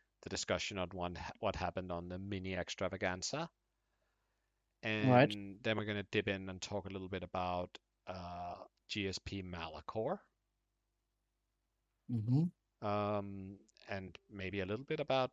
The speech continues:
Speaker 1: uh, what is the meta doing and why is it doing it? Um, and if you're still around by then, Stevie, because I know you might have to go,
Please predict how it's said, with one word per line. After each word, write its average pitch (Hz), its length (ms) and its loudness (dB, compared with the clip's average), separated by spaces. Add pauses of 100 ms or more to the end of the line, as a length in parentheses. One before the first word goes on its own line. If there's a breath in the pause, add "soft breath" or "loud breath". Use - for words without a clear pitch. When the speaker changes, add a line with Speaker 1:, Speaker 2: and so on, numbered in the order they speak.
(120)
Speaker 1:
uh, 113 600 2
what 107 460 0
is 131 240 -6
the 110 80 -4
meta 110 260 -2
doing 80 320 -4
and 78 100 -10
why 90 220 -6
is 90 160 -8
it 85 100 -12
doing 80 240 -6
it? 73 180 -18 (1120)
Um, 87 360 -8 (960)
and 117 120 6
if 117 180 4
you're 131 80 2
still 160 220 6
around 139 300 10
by 101 120 8
then, 92 160 0
Stevie, 95 320 0
because 98 240 -4
I 104 60 2
know 104 140 0
you 98 80 0
might 95 180 4
have 95 120 -4
to - 100 -10
go, 92 440 0